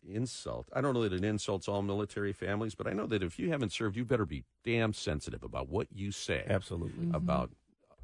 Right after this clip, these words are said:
Speaker 1: others and revere them. And, uh, it's just, it, it gives comfort to so many enemies when you do that. Time for W J R's Business Beat, brought to you by Shelving dot com. We rack your world. Here's Jeff Sloan, founder and C E O of Startup Nation,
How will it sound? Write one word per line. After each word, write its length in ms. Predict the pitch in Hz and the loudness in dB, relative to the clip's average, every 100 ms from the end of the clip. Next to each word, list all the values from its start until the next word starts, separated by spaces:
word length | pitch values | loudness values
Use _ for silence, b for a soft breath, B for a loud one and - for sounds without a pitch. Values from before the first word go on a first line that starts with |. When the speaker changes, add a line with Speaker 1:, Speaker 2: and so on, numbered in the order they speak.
| - - | -12 0
Speaker 1:
others 500 | 101 85 73 - - - - | 2 2 0 -4 -8 -12 -8
and 260 | 87 85 | -4 -4
revere 540 | 76 73 73 90 117 107 | -4 -6 -4 0 2 0
them. 420 | 71 52 50 50 - - | -2 -8 -12 -16 -20 -12
And, 340 | 80 76 69 67 | -10 -8 -10 -10
uh, 580 | 67 64 50 50 - - - - - | -12 -12 -14 -16 -18 -18 -18 -18 -20
it's 240 | - - | -18 -16
just, 260 | - 80 - - | -12 -12 -14 -18
it, 100 | - - | -16 -14
it 100 | 82 - | -12 -4
gives 200 | 101 - | -2 -2
comfort 400 | - 82 - - | -6 -6 -4 -8
to 80 | - | -8
so 200 | - 78 | -8 -6
many 240 | 64 60 | -8 -10
enemies 360 | 62 57 55 - | -14 -18 -20 -20
when 120 | 58 | -20
you 80 | 55 - | -20 -20
do 80 | 50 - | -20 -20
that. 160 | - _ _ b b b b | -20 _ _ b b b b
Time 160 | 202 | 6
for 80 | 175 | 8
W 260 | 175 175 156 | 6 6 4
J 160 | 170 | 6
R's 180 | 175 131 | 6 6
Business 300 | 185 151 151 | 4 4 4
Beat, 260 | 170 151 92 | 2 0 6
brought 240 | 170 247 | 6 6
to 80 | - | 2
you 60 | 101 | 2
by 180 | 76 | 2
Shelving 320 | - 113 98 95 | 2 2 2 4
dot 240 | 95 95 | 2 4
com. 340 | 123 165 208 | 4 4 4
We 240 | 127 170 190 | 2 0 2
rack 460 | 110 151 139 135 | 4 6 6 4
your 140 | 120 107 | 0 2
world. 380 | 90 135 170 120 | 4 4 4 4
Here's 200 | 160 92 | 2 4
Jeff 200 | 135 - | 4 4
Sloan, 360 | 139 143 90 | 4 4 4
founder 260 | 67 117 113 | 4 4 4
and 100 | 95 | 2
C 200 | - 113 | -2 -2
E 60 | |
O 40 | 101 | -2
of 80 | 90 | 0
Startup 380 | - 120 117 | 6 6 6
Nation, 400 | 107 143 190 240 | 2 2 2 -2